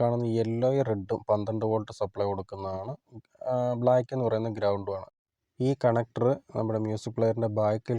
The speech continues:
കണക്ട് ചെയ്തിട്ട് ആ രണ്ട് ഇൻപുട്ടുകൾ, അതായത് ഗ്രൗണ്ടും സപ്ലൈയും വി സി സിയും ഏത് പിന്നിൽ വഴി കൂടിയാണ് ഉള്ളിലേക്ക് വരുന്നതെന്ന് നിങ്ങൾ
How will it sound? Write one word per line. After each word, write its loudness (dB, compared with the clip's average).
കണക്ട് -2
ചെയ്തിട്ട് -2
ആ 2
രണ്ട് 4
ഇൻപുട്ടുകൾ, 4
അതായത് 2
ഗ്രൗണ്ടും 2
സപ്ലൈയും 0
വി 0
സി -4
സിയും -4
ഏത് 6
പിന്നിൽ 2
വഴി 2
കൂടിയാണ് 2
ഉള്ളിലേക്ക് 0
വരുന്നതെന്ന് 0
നിങ്ങൾ -2